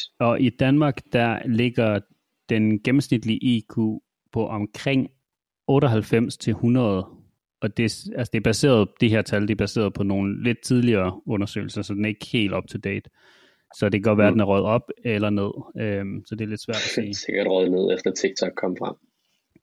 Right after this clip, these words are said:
Speaker 1: <laughs> Øhm, men det kunne være sjovt at se, hvad den så er i U S and A.
Speaker 2: Mm.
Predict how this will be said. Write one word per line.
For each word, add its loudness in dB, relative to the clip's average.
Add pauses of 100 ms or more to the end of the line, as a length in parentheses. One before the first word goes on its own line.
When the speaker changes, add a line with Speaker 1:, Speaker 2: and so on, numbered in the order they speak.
(260)
Speaker 1:
<laughs> -12 (920)
Øhm, 2 (1000)
men 0
det 0
kunne 0
være 0
sjovt -2
at -10
se, -2
hvad -2
den -2
så -4
er -2
i 0 (840)
U 2 (140)
S -6
and -4 (200)
A. -4 (1900)
Speaker 2:
Mm. 0